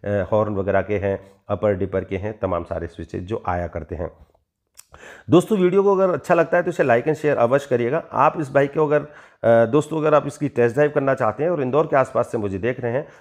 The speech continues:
तो अन्नपूर्णा रोड पर हीरो सुखमनी हीरो का जो शोरूम है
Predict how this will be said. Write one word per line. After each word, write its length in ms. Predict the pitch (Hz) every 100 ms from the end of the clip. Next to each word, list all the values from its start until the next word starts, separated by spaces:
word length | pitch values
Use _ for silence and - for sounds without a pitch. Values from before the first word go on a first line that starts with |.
| -
तो 60 | -
अन्नपूर्णा 500 | 123 135 139 160 143
रोड 260 | 120 110
पर 120 | 127
हीरो 300 | 135 107 117
सुखमनी 420 | 139 110 107 113 120
हीरो 260 | 101 107
का 100 | 107
जो 120 | 95
शोरूम 380 | 92 - 113 110
है 100 | 113